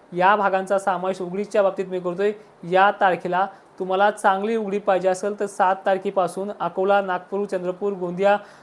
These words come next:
भंडारा, यवतमाळ, द-, त्यानंतर सरळ सरळ संपूर्ण विदर्भ या भागाला जवळपास नऊ तारखेपर्यंत उघडीप आहे. दहा तारखेला संध्याकाळचा अडथळा फक्त नागपूरच्या आणि गोंदियाच्या भागात होईल, नाहीतर दहा तारखेपर्यंत तुम्हाला निश्चिंत राहा सात ते दहामध्ये.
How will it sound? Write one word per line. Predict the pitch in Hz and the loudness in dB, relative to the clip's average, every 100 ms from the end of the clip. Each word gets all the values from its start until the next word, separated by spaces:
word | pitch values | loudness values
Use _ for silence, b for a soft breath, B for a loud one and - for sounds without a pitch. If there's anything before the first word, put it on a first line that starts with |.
| B | B
भंडारा, | 175 175 180 190 202 | -8 -2 0 2 2
यवतमाळ, | 190 185 190 202 202 175 175 B - | 2 -2 -2 2 2 2 -2 B -10
द-, | 180 175 175 170 | -2 0 2 2
त्यानंतर | 185 180 196 202 214 | 0 0 -2 0 0
सरळ | 208 208 220 | 0 0 2
सरळ | 214 220 220 | 2 0 0
संपूर्ण | 214 202 214 208 | -2 -4 -4 -2
विदर्भ | 196 170 170 208 214 B - | 0 0 2 0 -4 B 0
या | 196 | 2
भागाला | 202 175 180 196 202 | 4 2 4 4 4
जवळपास | 185 180 170 190 190 190 | 2 -6 0 2 0 -2
नऊ | 185 202 | -4 -2
तारखेपर्यंत | 196 180 190 185 180 175 | 0 0 -2 -4 -4 -4
उघडीप | 175 180 165 | -6 -2 0
आहे. | 156 202 202 B B 165 | 0 -2 -8 B B -4
दहा | 175 202 208 | 0 2 2
तारखेला | 190 175 180 185 | 0 0 -2 -2
संध्याकाळचा | 185 170 180 185 180 175 190 175 | -2 -4 -4 -2 -2 0 0 0
अडथळा | 175 190 | 0 -2
फक्त | 180 170 - 196 202 B B 180 | -2 -6 -2 -2 -2 B B -2
नागपूरच्या | 175 175 208 202 208 | 0 0 -2 -2 0
आणि | 196 202 | 0 0
गोंदियाच्या | 185 180 180 190 | -2 -2 0 2
भागात | 175 165 | 2 0
होईल, | 202 | -2
नाहीतर | 190 170 180 180 190 | -2 -4 -4 2 4
दहा | 185 180 | 4 2
तारखेपर्यंत | 175 170 170 175 | -2 -4 -6 -6
तुम्हाला | 165 175 220 B B B | -4 -2 -2 B B B
निश्चिंत | 190 208 226 196 | -6 -6 -6 -4
राहा | 175 165 196 | -2 0 -2
सात | - 190 165 - | -2 0 0 -2
ते | 208 | 0
दहामध्ये. | 214 185 165 139 | 2 2 -4 -6